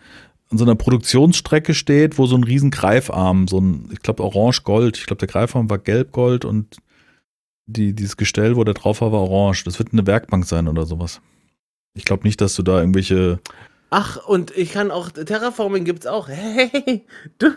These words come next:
Speaker 1: Was? Es gibt Terraforming? Nein.
Speaker 2: Es gibt Terra-, es, nein, er, er, er,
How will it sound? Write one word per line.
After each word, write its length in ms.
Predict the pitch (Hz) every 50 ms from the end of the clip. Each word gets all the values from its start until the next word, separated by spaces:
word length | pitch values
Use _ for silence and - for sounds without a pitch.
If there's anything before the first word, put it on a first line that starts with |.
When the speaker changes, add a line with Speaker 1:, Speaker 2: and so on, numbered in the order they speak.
| -
Speaker 1:
Was? 160 | - 104 104 -
Es 120 | - - -
gibt 160 | 104 87 -
Terraforming? 540 | 92 87 101 143 160 - 214 226 226 185 131
Nein. 180 | 98 85 -
Speaker 2:
Es 160 | 135 160 160
gibt 160 | - 170 156 -
Terra-, 300 | 156 143 147 160 156 98
es, 300 | 127 127 - - - _ -
nein, 280 | - 101 110 110 110
er, 260 | 85 62 95 90 - -
er, 160 | 90 69 -
er, 160 | - 78 -